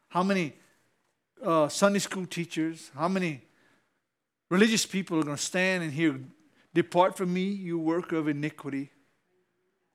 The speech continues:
I never knew you"? How many? A lot.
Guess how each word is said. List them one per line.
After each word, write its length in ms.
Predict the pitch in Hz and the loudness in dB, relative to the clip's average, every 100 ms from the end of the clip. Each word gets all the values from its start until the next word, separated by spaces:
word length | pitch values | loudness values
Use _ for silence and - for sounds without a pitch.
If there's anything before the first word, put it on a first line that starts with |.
| - | -14
I 100 | 151 | -8
never 320 | 156 165 160 | -2 0 0
knew 140 | 156 | 0
you"? 320 | 160 170 226 208 _ _ _ _ _ _ _ _ _ _ _ _ _ _ _ _ _ _ _ - | -2 -4 -10 -14 _ _ _ _ _ _ _ _ _ _ _ _ _ _ _ _ _ _ _ 0
How 240 | 196 226 | 4 4
many? 340 | 208 180 131 113 _ _ _ _ _ - | 4 0 -2 -12 _ _ _ _ _ -12
A 20 | 139 | -4
lot. 260 | 147 - | -4 -4